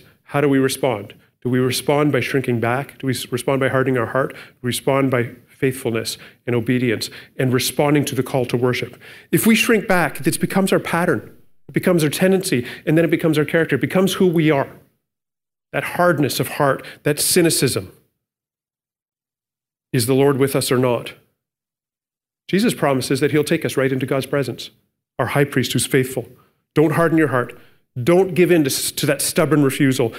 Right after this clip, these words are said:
After everything you've seen, what has God done in your life? Rehearse that. Saying yes gives you the foretaste. It whets your appetite for that final meal.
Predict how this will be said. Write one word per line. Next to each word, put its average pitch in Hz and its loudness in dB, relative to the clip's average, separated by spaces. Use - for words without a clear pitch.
After 185 2
everything 233 4
you've 240 2
seen, 240 -2
what 165 2
has 185 2
God 190 0
done 170 4
in 170 4
your 165 4
life? 160 -2
Rehearse 170 2
that. 120 -4
Saying 180 4
yes 139 0
gives 139 2
you 175 4
the 143 2
foretaste. 151 -2
It 156 -2
whets 170 0
your 185 2
appetite 165 -2
for 139 -2
that 139 -2
final 143 2
meal. 131 2